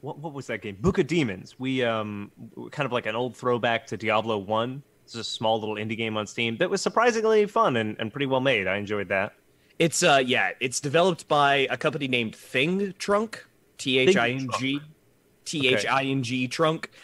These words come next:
Speaker 2: Uh, and they formed their studio around the idea that they miss, um, nineties R P Gs. And so they have started developing seven games that are all throwbacks to,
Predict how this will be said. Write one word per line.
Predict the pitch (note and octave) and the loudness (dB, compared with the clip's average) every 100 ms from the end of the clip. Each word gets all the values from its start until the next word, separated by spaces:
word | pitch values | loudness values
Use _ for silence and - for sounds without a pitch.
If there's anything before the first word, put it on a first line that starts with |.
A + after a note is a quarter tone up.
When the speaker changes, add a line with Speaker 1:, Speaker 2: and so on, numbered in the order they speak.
| - - - | -20 -6 4
Speaker 2:
Uh, | C#3 C3 A#2+ C3+ | 6 6 4 2
and | C#3 C3 | 0 2
they | D3 | 2
formed | C3+ E3 G3+ G3+ | 2 2 2 2
their | F3+ | 0
studio | - G3 G#3+ G3 D3 | 0 -4 2 4 4
around | C3 C3+ D3 C3+ A2+ | 4 2 0 -4 -8
the | C3 D3 | -4 0
idea | C3+ A#2 C#3 D3 | 0 -2 -2 -2
that | A#2+ C3 A#2 | -2 -2 -2
they | G#2+ C3+ | -2 -2
miss, | B2 C3+ D#3 - - _ _ _ | 2 0 0 -4 -8 _ _ _
um, | C#3 C3+ B2+ A#2 G#2 G2 - _ _ _ _ _ _ _ _ _ _ | 6 6 6 4 2 -6 -14 _ _ _ _ _ _ _ _ _ _
nineties | B2 A#2+ B2 C3 C3+ C3 | -4 0 0 2 2 2
R | B2+ | 2
P | C3+ | 0
Gs. | A#2+ D3 F#3+ - - _ _ _ _ _ | 0 -2 -2 -6 -8 _ _ _ _ _
And | C#3+ C3 | 0 2
so | D3 C#3+ C#3 | 4 6 4
they | B2 A2+ C#3+ C3+ | 2 0 2 0
have | C3+ A#2 | 0 -2
started | - E3+ E3 C#3+ | 2 4 4 2
developing | C3 D3 D3+ D3 C3+ B2+ - _ | 2 4 4 2 -2 -2 -6 _
seven | - - F3 F3 D#3+ | -6 2 4 4 2
games | D#3 D3+ D3 B2+ A#2 | 2 2 0 -2 0
that | C#3 | 2
are | C3+ B2+ | 2 2
all | C3 C3+ C3+ B2+ - - _ _ _ | 4 4 4 2 -2 -16 _ _ _
throwbacks | D#3 D#3+ D#3+ C#3 C3+ B2 - - | 2 4 6 4 2 0 -8 -4
to, | D3 C3+ C3 B2+ | -2 0 0 -4